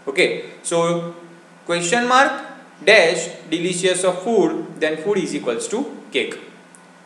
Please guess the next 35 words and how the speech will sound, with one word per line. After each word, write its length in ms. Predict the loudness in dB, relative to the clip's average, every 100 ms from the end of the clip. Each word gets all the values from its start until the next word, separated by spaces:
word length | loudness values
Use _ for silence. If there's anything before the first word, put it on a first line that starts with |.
| -20 -18 2
Now 560 | 4 4 2 -6 -12 -18 -18
see, 540 | -6 -2 0 -2 -8 -16 -20 -18 4
let 220 | 4 4
us 160 | 2
try 180 | 4 4
the 120 | 4
another 360 | 0 2 2 2
goal. 440 | 4 4 2 -4 -12 -18 -20 -20 -12
What 440 | 4 4 4 -6 -4
Priya 280 | 0 4 6
likes, 600 | 6 4 2 -4 -6 -16 4
or 220 | 4 4
we 100 | -4
can 180 | -2 0
say 140 | 2 4
what 280 | 4 4
type 260 | 4 2 2
of 260 | 0 0 -2
food 260 | -2 0
Priya 260 | 0 4 4
likes. 500 | 4 2 -2 -8 -12 -18
So 180 | -8 -4
likes 460 | 2 4 2 0 2
of 240 | 2 2
Priya 320 | 0 2 4
comma 320 | 2 0 0 0
food. 300 | -2 -4 -8 -16 -20 -20 -20 -20 -20 -20 -20 -20 -20 -20 -20 -20 -20 -20 -12
So 260 | -2 2 2
we 140 | 2
will 180 | 0 0
be 120 | 2
able 220 | 6 8 8
to 120 | 6 6
again 200 | 4 4
say 440 | 8 8 6 0